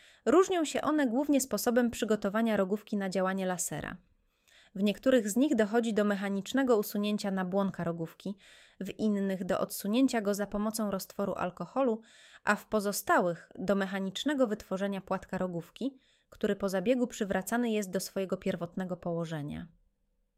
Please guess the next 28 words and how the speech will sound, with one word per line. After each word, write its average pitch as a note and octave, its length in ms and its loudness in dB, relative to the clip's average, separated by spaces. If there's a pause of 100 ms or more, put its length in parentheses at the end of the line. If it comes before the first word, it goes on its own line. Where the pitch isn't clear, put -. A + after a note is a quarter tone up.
(360)
Metody G3+ 380 2
lasik F#3+ 640 0
i F3+ 80 -6
femtolasik G3 880 -4 (320)
są A3 240 0
popularnymi A3+ 680 4
procedurami A#3 640 0
laserowej G3+ 500 0
korekcji F#3+ 440 -4
wzroku, E3+ 460 -6
które G3+ 280 -2
mogą G3+ 320 -2
być F#3+ 160 -4
stosowane F#3+ 540 -4
w F3+ 60 -8
leczeniu F#3 360 -2
dalekowzroczności, F3 1080 -4 (320)
choć G3 320 0
częściej C4+ 420 0
wykorzystuje F#3+ 640 -4
się G3 160 -8
je F3+ 100 -2
do F3 100 -4
korekcji F3+ 480 -6
krótkowzroczności. - 1160 -6 (960)
Lasik F#3 540 4
i F3 60 -6
femtolasik. D#3 880 -6